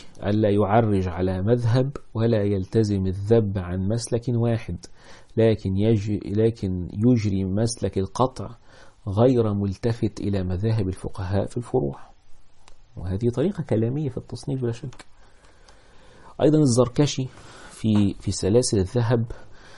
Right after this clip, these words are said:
نقل عن ابن برهان، طبعا ابن برهان من، من، من فقهاء الشافعية الكبار،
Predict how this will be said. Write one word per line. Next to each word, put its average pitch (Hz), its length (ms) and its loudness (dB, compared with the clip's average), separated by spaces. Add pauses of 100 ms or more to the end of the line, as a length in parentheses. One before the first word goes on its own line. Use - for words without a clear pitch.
(220)
نقل 110 440 2
عن 87 520 -4
ابن 110 220 4
برهان، 104 540 0 (220)
طبعا 104 180 -2
ابن 95 160 0
برهان 92 300 -2 (300)
من، 85 180 -8 (680)
من، 98 260 -8
من 85 320 -8
فقهاء 107 340 -6
الشافعية 98 460 -4
الكبار، 104 440 -2